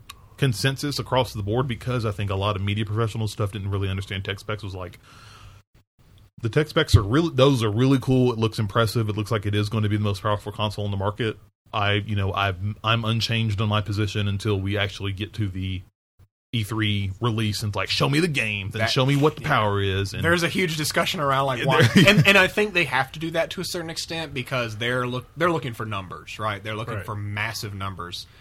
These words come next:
Speaker 2: We get to focus. We get to focus, right?
Speaker 1: Yeah.
Speaker 2: We get to have focus on our audience, and we know what people like, and,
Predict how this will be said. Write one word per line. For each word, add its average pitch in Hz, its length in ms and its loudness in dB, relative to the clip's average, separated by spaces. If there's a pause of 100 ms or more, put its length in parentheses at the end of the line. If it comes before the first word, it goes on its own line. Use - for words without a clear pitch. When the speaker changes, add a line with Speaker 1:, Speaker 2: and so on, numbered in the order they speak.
(200)
Speaker 2:
We 151 160 -2
get 165 200 -4
to 127 100 -8
focus. 131 640 -4 (1200)
We 120 80 -8
get 127 140 -6
to - 40 -10
focus, 117 460 -6
right? 107 200 -2
Speaker 1:
Yeah. 101 200 -2
Speaker 2:
We 117 100 -4
get 117 140 -8
to 110 80 -6
have 107 160 -6
focus 113 520 -8 (160)
on 101 260 -6
our 95 300 -6
audience, 110 460 -2
and 104 260 -8 (160)
we 123 120 -6
know 110 220 -6
what 104 340 -10
people 98 240 -12
like, 104 300 -6
and, 104 180 -8